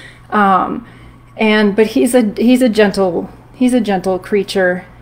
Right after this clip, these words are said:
and, uh, I feel like when he's nervous with me, it's because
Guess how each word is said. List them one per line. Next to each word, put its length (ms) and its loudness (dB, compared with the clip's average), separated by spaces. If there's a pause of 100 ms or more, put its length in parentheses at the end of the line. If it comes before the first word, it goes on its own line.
(220)
and, 480 -2
uh, 380 -2 (460)
I 120 2
feel 220 2
like 280 2
when 240 0
he's 340 0
nervous 380 0
with 120 -8
me, 400 4 (360)
it's 100 -20
because 240 -2